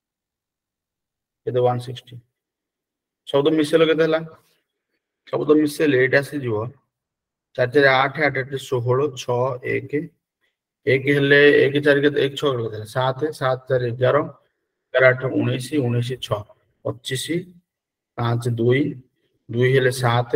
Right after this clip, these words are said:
ସାତ ଦୁଇ ନଅ, ନଅ ଏକ ଦଶ, ୱାନ୍ ଜିରୋ ସିକ୍ସ। ତାହେଲେ ଏଇଟା ହେଲା ଇନିସିଆଲ। ଏ ପାଖରେ ଏତିକି ଥିଲା, ୟା ପାଖରେ ଏତିକି ଥିଲା, ୟା ପାଖରେ ଏତିକି ଥିଲା, ଏଇଟା ୟା ପାଖରେ।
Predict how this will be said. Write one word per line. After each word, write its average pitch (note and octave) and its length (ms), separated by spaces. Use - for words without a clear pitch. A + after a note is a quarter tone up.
ସାତ C3 260
ଦୁଇ A#2+ 120
ନଅ, A2+ 300
ନଅ B2+ 180
ଏକ G#2+ 160
ଦଶ, F#2+ 160
ୱାନ୍ A2+ 200
ଜିରୋ A#2+ 140
ସିକ୍ସ। - 300
ତାହେଲେ B2+ 140
ଏଇଟା C3+ 140
ହେଲା D3 120
ଇନିସିଆଲ। A#2 540
ଏ B2+ 120
ପାଖରେ C3 420
ଏତିକି C#3+ 300
ଥିଲା, E3+ 200
ୟା C3 180
ପାଖରେ B2+ 260
ଏତିକି B2+ 260
ଥିଲା, E3+ 200
ୟା B2+ 160
ପାଖରେ A#2+ 300
ଏତିକି B2 240
ଥିଲା, D#3+ 140
ଏଇଟା A#2+ 240
ୟା G#2 140
ପାଖରେ। G#2+ 300